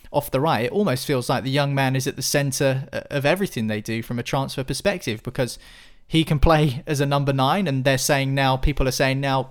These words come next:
well, they're not gonna sign Kane 'cause they've got Greenwood as a backup to Cavani, or they can share the role up front. Martial's injured, he can still come back,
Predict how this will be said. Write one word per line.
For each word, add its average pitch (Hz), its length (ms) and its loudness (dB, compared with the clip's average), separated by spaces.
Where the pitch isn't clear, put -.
well, 143 180 4
they're 135 120 2
not 143 100 0
gonna 139 140 -4
sign 131 260 -4
Kane 156 260 0
'cause 127 120 -6
they've 123 120 -4
got - 160 -4
Greenwood 143 340 0
as 117 100 -4
a 120 80 -4
backup 127 380 -2
to - 80 -10
Cavani, 127 520 -4
or 117 400 0
they 135 140 0
can 135 140 -4
share 135 260 2
the 123 100 -2
role 123 260 0
up - 140 -4
front. 127 320 -4
Martial's 127 540 -2
injured, 127 300 -4
he 143 100 -2
can 131 140 -4
still 123 240 -2
come 120 200 -2
back, 123 300 -4